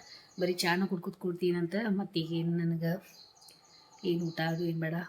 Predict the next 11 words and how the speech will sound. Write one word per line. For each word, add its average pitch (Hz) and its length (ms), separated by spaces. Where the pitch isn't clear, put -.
ಒಂದ್ 165 200
ಚಪಾತಿ 160 360
ಸಾಕಾಗ್ತದ. 151 600
ಮತ್ತ್ 190 200
ಆಮೇಲೆ 165 240
ಬೇಕಾದ್ರೆ 165 380
ಮತ್ತ್ 156 160
ತಿಂತೀನಿ. 156 380
ಶು-, - 180
ಹೋಗಿದ್ರಾ 254 420
ಅಲ್ಲಿ 220 240